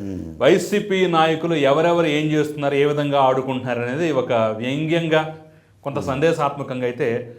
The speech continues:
Speaker 2: ఒక
Speaker 1: మ్మ్.
Speaker 2: పోస్టర్ రిలీజ్ చేయడం జరిగింది. దీని మీద పెద్ద ఎత్తున చర్చ కూడా జరుగుతుంది, ఒక రచ్చ కూడా లేగుతుంది.
Speaker 1: మ్మ్.
Speaker 2: So, ఆ పోస్టర్ యొక్క అర్థం, పరమార్థం, అంతరార్థం ఏంటనేది మీ నోటితో వింటే బాగుంటుంది, మీ విశ్లేషణ వింటే బాగుంటుంది.
Speaker 1: "ఆడుకుందాం ఆంధ్రాతో", నా దృష్టిలో అయితే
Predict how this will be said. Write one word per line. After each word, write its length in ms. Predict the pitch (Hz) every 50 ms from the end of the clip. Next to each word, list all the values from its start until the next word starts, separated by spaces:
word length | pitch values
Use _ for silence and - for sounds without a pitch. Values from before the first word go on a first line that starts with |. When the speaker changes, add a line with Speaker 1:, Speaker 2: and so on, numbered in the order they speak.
| - - -
Speaker 2:
ఒక 40 | 107
Speaker 1:
మ్మ్. 260 | 107 107 98 98 -
Speaker 2:
పోస్టర్ 340 | 135 160 156 - - 143 131
రిలీజ్ 240 | 131 131 123 113 117
చేయడం 140 | 110 113
జరిగింది. 260 | 110 104 92 98 107 117
దీని 120 | 135 147
మీద 80 | 143 139
పెద్ద 160 | 127 127 147
ఎత్తున 240 | 151 147 151 143 135
చర్చ 380 | 123 - - 139 127 - 151
కూడా 140 | 139 143 131
జరుగుతుంది, 440 | 131 127 131 127 131 127 127 160 180
ఒక 220 | 170 147 - 123
రచ్చ 340 | 110 110 117 117 117 - 156
కూడా 160 | 147 151 143
లేగుతుంది. 640 | 123 113 107 98 - - 92 - - _ - 113 110
Speaker 1:
మ్మ్. 320 | 107 104 95 90 85 78 78 - - -
Speaker 2:
So, 120 | 202 -
ఆ 140 | - 147 147
పోస్టర్ 480 | 143 - 175 196 208 208 - - 208
యొక్క 180 | 202 185 - 175
అర్థం, 500 | 165 151 143 127 131 147 180 180 180 180 -
పరమార్థం, 500 | 151 147 151 151 156 151 143 127 120 139
అంతరార్థం 600 | 143 123 123 120 147 143 143 139 123 113 127 127 120
ఏంటనేది 680 | 117 120 113 113 123 143 139 113 110 117 117 117 - - - - _ _ _ -
మీ 540 | 95 127 127 131 139 147 147 147 147 143 139
నోటితో 380 | 135 139 143 143 143 147 143
వింటే 220 | 135 127 123 127 127
బాగుంటుంది, 380 | 120 113 117 117 123 147 151
మీ 60 | 131 117
విశ్లేషణ 440 | 117 113 117 - 131 123 - 123
వింటే 180 | 113 110 117 117
బాగుంటుంది. 380 | 104 101 98 101 98 101 95 - - _ _ _ _ -
Speaker 1:
"ఆడుకుందాం 680 | 67 80 104 139 156 156 - 170 170 170 175 170 160
ఆంధ్రాతో", 580 | 147 139 143 143 135 143 139 127 135 127 104 - - - - _ _ _ _ _ _ _ _ _ _ _ _ _ _ - - - _ _ _ -
నా 320 | 98 98 92 92 104 117 123
దృష్టిలో 320 | 123 117 120 - 143 151
అయితే 600 | 143 135 139 139 135 110 104 107 120 147 170